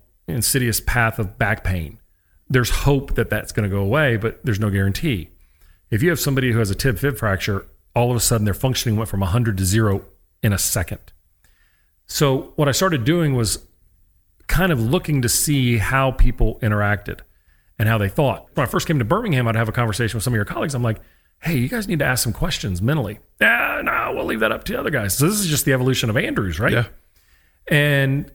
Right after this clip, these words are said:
Speaker 1: and so I would kinda like, "Guys, we gotta do a little bit better on this." "Ah, I don't know what to do with that. I'll leave that for you guys, right?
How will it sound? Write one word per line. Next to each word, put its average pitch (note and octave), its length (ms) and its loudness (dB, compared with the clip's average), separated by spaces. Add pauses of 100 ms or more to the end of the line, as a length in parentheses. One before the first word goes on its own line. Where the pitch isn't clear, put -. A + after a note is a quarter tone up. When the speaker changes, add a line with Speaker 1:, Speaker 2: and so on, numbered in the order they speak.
(280)
Speaker 1:
and C3 160 2
so C#3 640 0
I D3 80 -2
would D#3 240 0
kinda C#3 240 2
like, A#2 180 0
"Guys, A#2+ 260 -2
we D#3 40 -6
gotta F#3+ 160 -4
do D#3 60 2
a C3+ 80 2
little A#2 80 2
bit G2 140 -2
better - 240 -2
on G2 100 0
this." - 320 -6 (580)
"Ah, D#3+ 280 2
I D3+ 40 4
don't C#3 120 2
know C3 80 2
what A#2 80 0
to - 80 -10
do G#2 100 2
with F#2+ 100 0
that. F2 180 -2
I'll B2 180 2
leave A#2 180 2
that A2 120 2
for - 120 -10
you F2 80 -6
guys, - 240 -18
right? B1+ 140 -12